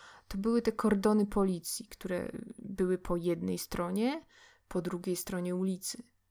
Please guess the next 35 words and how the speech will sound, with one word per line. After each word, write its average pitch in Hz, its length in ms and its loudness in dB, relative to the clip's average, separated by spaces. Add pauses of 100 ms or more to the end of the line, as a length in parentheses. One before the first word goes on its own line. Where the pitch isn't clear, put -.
(880)
I 185 600 2
te 185 100 0
wszystkie 190 420 -4
tarcze, 175 640 -2
ci - 160 -12
wszyscy - 360 -4
policjanci. 190 800 0
Ja 180 60 -4
sobie 196 220 -6
pomyślałam, 196 560 2
„Kurde, 180 840 2
no 175 120 -4
nie 202 140 2
wiem, 175 220 -2
co 185 140 -8
tu 214 100 -16
się - 180 -4
odwala”. 196 400 0
To 185 80 -8
tak 190 220 -10
jak - 80 -18
gdybym, 196 380 -2
nie 190 140 -2
wiem, 175 280 -6 (1800)
a, 226 460 4
no, 220 140 6
b-, 180 220 -10 (1500)
no 277 100 0
straszne 196 580 8
to 190 140 0
było, 175 440 4
powiem 185 400 0
wam, 180 280 0
akurat 190 420 -4
to, 180 320 0